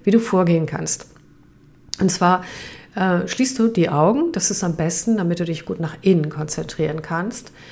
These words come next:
Manche Menschen können das auch, wenn sie so vor sich hin starren, zum Beispiel einfach unfokussiert. Äh,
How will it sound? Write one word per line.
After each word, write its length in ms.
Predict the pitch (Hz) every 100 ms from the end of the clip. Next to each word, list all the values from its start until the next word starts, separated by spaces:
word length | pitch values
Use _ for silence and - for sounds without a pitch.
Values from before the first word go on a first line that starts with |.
| - - - _
Manche 360 | 190 202 226 240
Menschen 260 | 233 226
können 200 | 220 208
das 140 | 208 196
auch, 200 | 190 196
wenn 120 | 180
sie 260 | 185 175 175 - 196 180
so 180 | 170 190
vor 200 | - 165
sich 200 | 170 -
hin 200 | 214 262
starren, 680 | - - 156 147 160 233 240
zum 160 | 190
Beispiel 320 | 180 185 -
einfach 300 | - 180 185
unfokussiert. 920 | - 220 - 160 - 156 - 170 233 - - - - - -
Äh, 80 | -